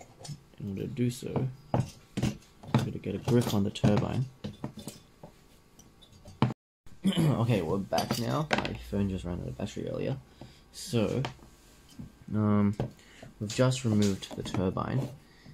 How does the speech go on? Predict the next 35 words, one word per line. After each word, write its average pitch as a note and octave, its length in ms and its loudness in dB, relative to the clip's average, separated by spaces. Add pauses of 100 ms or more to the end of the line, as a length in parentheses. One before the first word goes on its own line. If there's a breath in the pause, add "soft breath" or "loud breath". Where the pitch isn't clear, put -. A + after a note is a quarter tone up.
(240 loud breath)
And F#2+ 120 -2
the F#2+ 40 0
turbine A2+ 580 2
is G#2+ 140 -2
seated A#2 640 0 (180)
on G2 140 0
the G#2 80 2
shaft - 580 -2 (140)
in A2 160 2
here, A#2 440 -2 (1120 loud breath)
which, G2 580 -4 (100)
if A2+ 160 -2
my G#2+ 100 0
camera C3 300 4
will A2 100 6
focus, A#2 400 2
you'll G#2 100 0
be G#2 80 2
able F#2+ 100 0
to G2 100 0
see - 280 -4 (840 loud breath)
<clears throat> - 300 -4 (360)
it G#2+ 160 -2
is F#2+ 420 0 (260)
held A#2 280 4
in G#2+ 100 8
the F#2+ 280 4
correct - 360 0
position G2 460 0
with F#2 120 -2
this F#2+ 180 0
spacer, B2+ 520 -2 (2750 loud breath)
which - 420 -4
holds G#2 300 2
it G#2 140 2